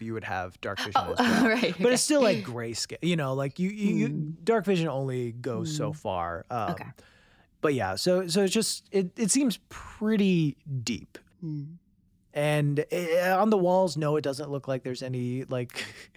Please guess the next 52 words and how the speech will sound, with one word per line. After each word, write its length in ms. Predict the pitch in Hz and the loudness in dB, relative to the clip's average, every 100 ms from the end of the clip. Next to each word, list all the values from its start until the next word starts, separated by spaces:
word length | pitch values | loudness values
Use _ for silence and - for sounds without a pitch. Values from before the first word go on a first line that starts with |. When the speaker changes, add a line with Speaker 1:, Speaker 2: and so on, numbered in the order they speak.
| - | -20
Speaker 1:
<laughs> 420 | - - - - | -18 -18 -20 -10
and 140 | 135 | -6
just 320 | 135 147 - 131 | -2 -4 -4 -2
doing, 300 | 147 131 139 | 0 0 -2
you 180 | 135 127 | -2 -2
know, 100 | 127 | 0
your 300 | 123 113 285 | 2 2 2
Speaker 2:
<gasps> 60 | |
Speaker 1:
glance 380 | 120 117 120 113 | 0 0 -2 -2
and 100 | 127 | -2
kind 160 | 127 120 | -2 -2
of 140 | 113 | -2
touching 340 | - 135 135 | -2 -2 0
the 80 | 123 | 0
walls 360 | 117 113 110 110 | 2 2 2 0
and 80 | 117 | 0
whatnot, 260 | 113 113 | 0 0
doesn't 220 | 139 131 | -2 -2
seem 180 | 123 123 | -2 -2
like 120 | 120 113 | -2 0
there's, 320 | 110 110 - | 0 0 0
uh, 400 | 110 101 95 113 | 2 2 0 -4
a 60 | 123 | -8
typical 380 | - 127 120 113 | -8 -6 -2 -2
Indiana 400 | 120 127 123 120 | -2 -2 0 -2
Jones 240 | 117 110 | -2 -4
boulder 500 | 110 127 127 120 123 | -2 0 0 2 0
or 240 | 135 175 185 | 4 4 4
even, 300 | 202 170 170 | 2 2 4
like, 220 | 147 143 | 2 -2
Speaker 2:
<laughs> 120 | - 254 | -2 0
Speaker 1:
holes 580 | 226 208 196 139 117 | 4 4 4 0 -4
where 160 | 147 147 | -2 -2
darts 360 | 139 170 170 - | 0 0 -2 -6
might 220 | 107 - | -8 -10
point 260 | - 92 | -12 -12
out 140 | 92 - | -6 2
at. 80 | 679 - - | 2 2 0
Speaker 2:
<laughs> 60 | |
Right, 140 | - - | 0 0
exactly. 200 | - - | -2 -2
Speaker 1:
Um, 420 | 127 123 110 107 104 - - | 0 0 -2 -6 -8 -10 -4
Speaker 2:
I 160 | 269 302 | 0 4
missed 320 | 302 311 - | 2 0 -2
the 140 | 294 | -4
second 360 | - 320 202 175 | 0 0 0 0
thing 220 | 151 143 | 0 0
that 340 | 151 151 196 | 0 0 2
<laughs> 0 | |
Speaker 1:
uh, 320 | 208 156 185 170 - | 2 4 4 2 2
Speaker 2:
could 160 | 175 156 | -2 0
be. 220 | 180 | -2